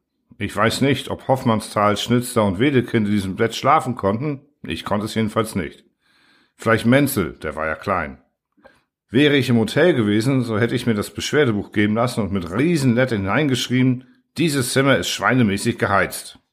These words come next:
Ich nahm das Manuskript meines Vortrags, um es noch einmal durchzugehen. Als ich auf Seite zwölf angelangt war, ging das Licht aus.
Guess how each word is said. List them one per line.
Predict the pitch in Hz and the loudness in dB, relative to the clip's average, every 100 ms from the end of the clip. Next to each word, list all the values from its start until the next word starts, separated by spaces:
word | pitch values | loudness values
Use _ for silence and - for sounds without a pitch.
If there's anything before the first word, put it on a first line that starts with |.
| _ _ _ _ _ _ _ | _ _ _ _ _ _ _
Ich | 104 - | -6 0
nahm | 139 | 2
das | 151 127 | 2 2
Manuskript | 107 104 - - 156 - | 2 0 -2 -6 -4 0
meines | 107 - | 0 0
Vortrags, | - 147 - 98 135 - - | 2 2 2 2 2 0 -6
um | 101 | -6
es | 110 107 | -4 -2
noch | |
einmal | 92 120 110 | 0 2 2
durchzugehen. | 117 123 - 82 76 69 69 _ _ _ _ _ _ - | 2 0 -4 -8 -8 -10 -16 _ _ _ _ _ _ -4
Als | 117 135 117 | 0 0 0
ich | |
auf | 104 | 0
Seite | - 120 98 | 2 0 0
zwölf | - - 160 - | -6 0 2 2
angelangt | 147 160 110 95 95 | 0 0 0 0 0
war, | 110 151 139 - _ - | 2 2 -2 -14 _ -16
ging | 76 | -10
das | 95 - | -8 -4
Licht | 98 - | -6 -6
aus. | 76 64 - | -14 -14 -18